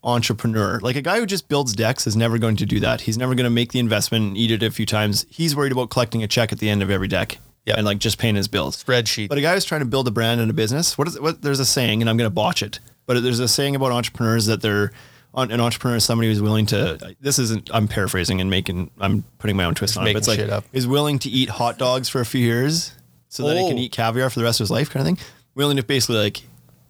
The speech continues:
Speaker 2: Yeah.
Speaker 1: know, live like shit for a little while so you can live like others won't later.
Speaker 2: Forty-eight months or something.
Speaker 1: I can't remember the exact quote. I should look that up. But, but so that's kind of the, the
Speaker 2: Are you,
Speaker 1: idea.
Speaker 2: do you wanna give the guy credit?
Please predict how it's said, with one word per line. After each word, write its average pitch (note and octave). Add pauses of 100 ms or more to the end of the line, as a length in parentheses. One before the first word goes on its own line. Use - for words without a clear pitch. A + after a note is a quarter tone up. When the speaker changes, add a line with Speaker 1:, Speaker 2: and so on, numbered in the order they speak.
(220)
Speaker 2:
Yeah. A2
Speaker 1:
know, F#2+
live C#3
like C#3
shit -
for C3
a -
little B2
while A#2+
so -
you E2+
can G2+
live A2+
like A2
others G#2
won't G#2
later. F#2
Speaker 2:
Forty-eight G#2
months G2
or G#2
something. -
Speaker 1:
I D3
can't D3
remember A#2
the A2
exact G2
quote. F2
I G2+
should G2+
look G2+
that B2+
up. -
But, G2+ (440)
but C#3
so C#3+
that's C#3
kind C3
of A#2
the, A2
the A2
Speaker 2:
Are D3
you, C#3+
Speaker 1:
idea. C3+
Speaker 2:
do D3
you C#3+
wanna B2
give A2+
the A#2
guy G#2+
credit? D#3